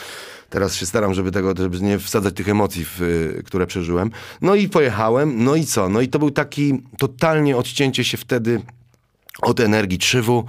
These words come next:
e, od kolegów, bo mu-, ktoś mi musiał pomagać przynajmniej przez pierwsze. Miałem od razu, przez, przy-, właśnie dzięki, dzięki Kasi,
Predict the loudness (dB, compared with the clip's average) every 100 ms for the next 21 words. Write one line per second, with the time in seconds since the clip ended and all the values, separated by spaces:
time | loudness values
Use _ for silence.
0 | -8 -18 -20 -20 -8 -2 0 0 0 2
1 | 2 2 0 -2 -8 -4 2 2 2 2
2 | 0 0 -2 -2 2 2 2 2 2 4
3 | 2 -2 -2 0 0 0 -2 -2 0 2
4 | 2 2 2 2 2 0 -2 -4 -4 -6
5 | -8 -10 -8 -2 -2 -2 -4 -4 -4 -4
6 | -2 -2 -4 -4 -2 -4 -4